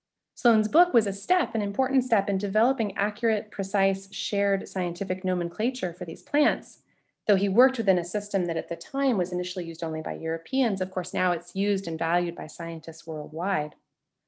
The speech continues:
But like Cassandra's letter and the Royal African Company's instructions to factors, Sloane's book propagated economically,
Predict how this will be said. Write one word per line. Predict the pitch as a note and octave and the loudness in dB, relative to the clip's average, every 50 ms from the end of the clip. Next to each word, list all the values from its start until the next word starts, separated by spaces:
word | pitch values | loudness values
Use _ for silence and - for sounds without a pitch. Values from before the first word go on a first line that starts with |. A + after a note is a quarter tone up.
| _ _ _ _ _ _ _ _ _ _ _ _ _ _ _ _ - | _ _ _ _ _ _ _ _ _ _ _ _ _ _ _ _ 2
But | B3+ C4+ | 4 6
like | C#4+ E4 E4 | 6 6 6
Cassandra's | - F4 - E4 D4+ C#4 C#4 B3 A#3+ | 2 2 4 4 6 6 4 2 2
letter | A3+ A3 A3+ A#3+ A3+ | 4 4 6 6 6
and | A3 - G3 | 6 4 2
the | F#3+ | 2
Royal | F#3 F#3+ F#3 F#3 | 4 4 4 4
African | - - G3 G3+ - A#3 - G3 F#3 | 4 2 -2 -2 -4 -4 -2 -2 -2
Company's | - F#3+ F#3 F#3 F#3 F3 E3+ E3+ | -2 -2 -4 -2 -2 -2 -2 -2
instructions | F3 E3+ E3+ - F#3 F3 - - F#3 E3+ | -4 -6 -4 -4 -6 -4 -4 -6 -8 -6
to | - E3+ | -8 -8
factors, | - - E3+ F3+ F#3 - F#3+ F3 E3 D#3+ - - - - _ | -4 -2 -2 -2 -2 -2 -4 -4 -4 -6 -10 -14 -18 -20 _
Sloane's | - - - A#3 A#3 A#3+ A#3 A#3+ | -8 -2 2 4 4 4 4 4
book | A#3+ G#3+ G#3 - - | 2 0 0 -2 -4
propagated | - G#3+ A3 A3 A#3+ A3 G#3 G3 F#3 F3+ F3 E3+ - - | -4 -4 0 0 0 0 2 2 2 2 2 0 -2 -6
economically, | F#3 - G3 F#3 F#3+ G#3+ A3 G#3 G#3+ G3+ F3+ E3+ E3 E3 | -4 -2 0 2 4 2 2 0 0 -2 -4 -4 -6 -6